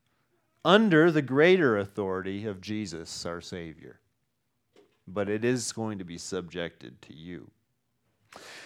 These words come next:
This passage tells the story of how followers in Christ are going to go. We go from a low place in this life to a high place in that life.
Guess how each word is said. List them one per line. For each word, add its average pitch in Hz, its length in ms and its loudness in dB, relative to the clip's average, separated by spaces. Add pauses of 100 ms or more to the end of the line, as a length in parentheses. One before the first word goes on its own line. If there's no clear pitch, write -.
(320)
This 127 220 -6
passage 147 560 2
tells 131 300 2
the 107 80 -8
story 127 400 2
of 110 60 -6
how 110 140 0
followers 131 600 2
in 104 160 -8
Christ 104 480 -2
are 101 60 -8
going 127 260 -4
to 139 80 -4
go. 104 400 0
We 107 240 -8
go 123 380 4
from 113 680 -4 (480)
a 110 60 0
low 135 420 10
place - 840 -6 (140)
in 110 140 -6
this 127 340 -2
life 85 560 -8 (640)
to 101 160 -2
a 98 60 0
high 123 340 2
place - 760 -10 (320)
in 95 140 -14
that 95 240 -6
life. - 540 -12